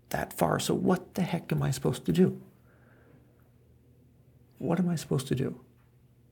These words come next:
I need information, but the people who can give me information will not supply that information. And so, yeah,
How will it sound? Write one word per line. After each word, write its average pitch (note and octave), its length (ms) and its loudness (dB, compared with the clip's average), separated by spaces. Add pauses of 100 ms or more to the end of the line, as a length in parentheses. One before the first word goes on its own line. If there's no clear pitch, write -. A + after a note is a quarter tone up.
(1200)
I D#3 160 4
need F3 200 8
information, C3 680 2
but - 120 -4
the B2+ 60 -4
people C3 280 2
who C#3 120 2
can A#2+ 180 -2
give B2+ 180 4
me D#3 120 4
information D3+ 580 2
will A#2 120 2
not A#2+ 420 0
supply A#2+ 380 2
that A2+ 160 2
information. B2+ 600 -2 (1300)
And B2+ 160 0
so, - 160 0
yeah, C#3 240 0